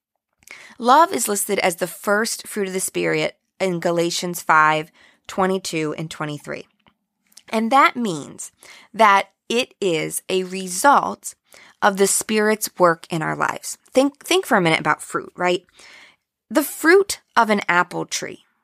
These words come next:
an apple, right, is produced by the tree. It doesn't produce itself, right? It's a result of the tree. In the exact same way, the fruit of the Spirit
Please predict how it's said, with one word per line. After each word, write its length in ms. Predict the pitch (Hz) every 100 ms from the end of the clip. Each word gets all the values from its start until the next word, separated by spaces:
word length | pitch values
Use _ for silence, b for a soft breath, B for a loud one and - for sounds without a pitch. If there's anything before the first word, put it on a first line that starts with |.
| _ -
an 100 | 196
apple, 440 | - 165 - - _ _
right, 320 | 175 196 247 _ b b b b b _ -
is 240 | 285 -
produced 840 | - 285 226 233 294 330 339 - - _ _
by 640 | 170 214 220 190 175 170 190
the 80 | 175
tree. 480 | - - 196 - - _ _ b b b _
It 260 | 247 269 -
doesn't 400 | 247 269 294 233 _ _ _ _ -
produce 640 | - 196 220 233 - -
itself, 800 | 196 196 - - 175 - - - -
right? 240 | 190 233
It's 180 | - 220
a 80 | 240
result 840 | 214 214 202 180 196 214 - - - _ -
of 280 | 190 170
the 80 | 165
tree. 400 | 160 - - 190 _ _ b b b b b _ -
In 160 | 247
the 80 | 247
exact 480 | 220 202 247 330 -
same 300 | - 214 190
way, 300 | 175 92 -
the 180 | 214 202
fruit 600 | - - 262 277 302 - -
of 280 | 202 202 180
the 120 | 175
Spirit 800 | - - - 165 190 294 -